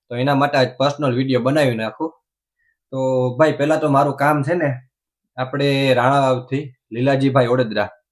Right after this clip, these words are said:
એની ઓફિસનું નામ છે ઇન્ડો ગ્લોબલ મેનપાવર.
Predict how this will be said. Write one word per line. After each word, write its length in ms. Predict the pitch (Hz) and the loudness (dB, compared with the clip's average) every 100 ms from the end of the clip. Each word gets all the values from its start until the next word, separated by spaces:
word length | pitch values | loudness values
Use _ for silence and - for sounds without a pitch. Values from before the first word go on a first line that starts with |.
| _ _ _ _ 131 | _ _ _ _ -4
એની 180 | 131 | -2
ઓફિસનું 520 | 117 120 - 131 147 139 | -2 -2 0 0 0 0
નામ 260 | 135 135 | 2 0
છે 140 | 123 143 | -2 -4
ઇન્ડો 480 | 123 127 143 147 | -2 -2 0 0
ગ્લોબલ 480 | 120 120 123 131 143 - _ _ 127 | 0 -4 -2 -2 -2 -10 _ _ -8
મેનપાવર. 520 | 127 110 110 104 | -6 -2 -2 -2